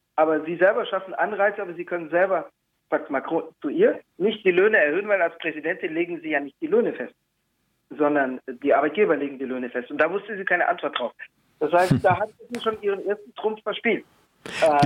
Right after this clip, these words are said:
Speaker 1: Äh,
Speaker 2: lass uns aber mal ein bisschen mehr zu, zu Russland kommen. Wir
Speaker 1: Ja.
Speaker 2: müssen ein bisschen sch-, schnell machen, denke ich.
Speaker 1: Auch das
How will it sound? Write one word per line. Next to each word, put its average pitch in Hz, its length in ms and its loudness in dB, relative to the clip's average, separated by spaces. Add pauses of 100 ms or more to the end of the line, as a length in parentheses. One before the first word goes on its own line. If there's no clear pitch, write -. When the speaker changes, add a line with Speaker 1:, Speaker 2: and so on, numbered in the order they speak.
(120)
Speaker 1:
Äh, - 80 -4
Speaker 2:
lass 160 240 4
uns 170 100 2
aber 160 180 4
mal 156 180 4
ein 151 100 -4
bisschen 156 440 4
mehr 139 460 6
zu, 127 360 6
zu 135 160 4
Russland 135 460 4
kommen. 127 360 4
Wir 113 200 4 (360)
Speaker 1:
Ja. 185 120 4
Speaker 2:
müssen 120 140 6
ein - 80 4
bisschen 104 240 6
sch-, 175 180 -2
schnell 123 300 4
machen, 98 340 2
denke 95 280 4
ich. 123 180 0
Speaker 1:
Auch 220 280 2
das 185 180 4